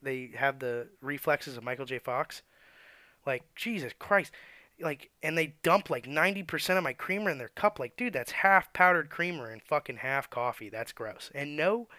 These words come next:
and no stirrer. They don't put the stirrer in it. Like, do, I don't like chewing my coffee. Do you? You like chewing your coffee? That's pretty fucking gross. That, that's pretty gross. I'm not gonna lie.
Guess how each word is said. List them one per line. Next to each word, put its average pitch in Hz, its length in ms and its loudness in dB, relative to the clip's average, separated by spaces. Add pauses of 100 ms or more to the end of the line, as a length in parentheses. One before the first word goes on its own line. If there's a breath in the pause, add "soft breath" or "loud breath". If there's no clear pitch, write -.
(320 loud breath)
and - 100 -16 (200)
no - 260 -18
stirrer. - 920 0 (400 loud breath)
They 165 100 -6
don't 196 260 -6
put - 220 -8
the 208 100 -8
stirrer 202 640 -2
in 185 140 -4
it. - 160 -10 (800 loud breath)
Like, 220 260 -2
do, 240 180 -4
I - 140 4
don't 277 140 0
like 202 180 0
chewing 151 340 0
my 135 120 -2
coffee. 151 480 2
Do 185 100 -6
you? 233 540 2 (500 soft breath)
You 208 80 4
like 254 160 4
chewing 277 300 2
your 262 100 0
coffee? 254 480 2
That's 240 140 0
pretty 156 220 -8
fucking - 360 -12
gross. - 480 -16 (760 loud breath)
That, 175 120 -16 (100)
that's - 160 -14
pretty 131 220 -10
gross. - 400 -14
I'm 139 60 -14
not 127 160 -8
gonna 117 160 -10
lie. - 240 -16